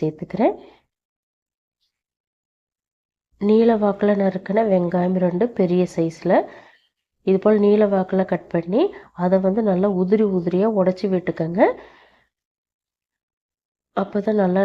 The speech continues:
நமக்கு வெந்து ஒரு வெங்காயம். இப்ப இந்த வெங்காயத்தையும் சேர்த்துக்கலாம். சின்ன வெங்காயம் இருந்தா தாராளமா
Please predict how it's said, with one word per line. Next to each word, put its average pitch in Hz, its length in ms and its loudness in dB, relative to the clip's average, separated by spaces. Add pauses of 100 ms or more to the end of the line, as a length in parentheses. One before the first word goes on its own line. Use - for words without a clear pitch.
நமக்கு 180 320 -2
வெந்து 180 260 -2 (120)
ஒரு 170 160 -2
வெங்காயம். 170 560 -2 (1700)
இப்ப 196 160 -8
இந்த 196 140 2
வெங்காயத்தையும் 175 480 -4
சேர்த்துக்கலாம். 175 560 -4
சின்ன 196 260 4
வெங்காயம் 185 440 2
இருந்தா 185 200 0 (100)
தாராளமா 170 420 0